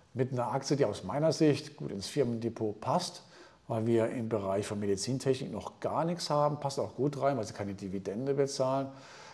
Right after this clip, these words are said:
Ihr wisst vielleicht, steuerliche Thematik, Kursgewinne sind fast steuerfrei in der GmbH, im Depot, während Dividenden mit dreißig Prozent versteuert werden. Habe ich mir gedacht,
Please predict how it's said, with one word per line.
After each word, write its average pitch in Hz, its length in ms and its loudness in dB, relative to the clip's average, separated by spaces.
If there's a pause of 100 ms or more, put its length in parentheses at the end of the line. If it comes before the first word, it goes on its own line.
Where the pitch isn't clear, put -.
(120)
Ihr 107 160 -4
wisst 131 200 2
vielleicht, 117 500 4
steuerliche 107 500 -4
Thematik, 127 600 0
Kursgewinne 127 500 2
sind 104 140 -4
fast - 360 -4
steuerfrei 135 680 2 (160)
in 139 80 -4
der 123 120 -2
GmbH, 110 480 -2
im 110 120 -2
Depot, 113 380 -2
während 101 300 -4
Dividenden 107 440 -4
mit 110 160 -8
dreißig 101 280 -6
Prozent 95 340 -6
versteuert 110 520 -2
werden. 131 340 -2 (560)
Habe 131 180 6
ich 139 100 4
mir 139 140 2
gedacht, 120 460 2